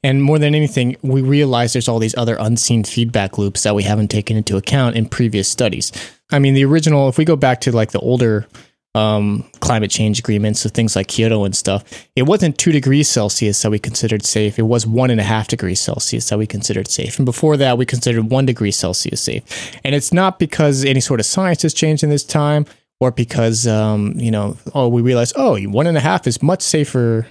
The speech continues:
than we thought, so we can definitely go up to two. It's because it's becoming politically inconvenient and people are realizing we can't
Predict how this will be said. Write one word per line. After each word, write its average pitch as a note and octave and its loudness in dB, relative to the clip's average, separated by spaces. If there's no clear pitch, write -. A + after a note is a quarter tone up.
than A#2 2
we A2 2
thought, C3 0
so A#2 0
we C#3 2
can D#3+ 0
definitely C3+ 2
go A#2 2
up A2+ -4
to G#2 -2
two. C3+ 0
It's C#3+ -2
because C#3 2
it's B2 0
becoming B2+ 0
politically B2 0
inconvenient A2 0
and G2+ -2
people A2+ -2
are G#2+ 0
realizing A2 0
we A2 0
can't C3 -2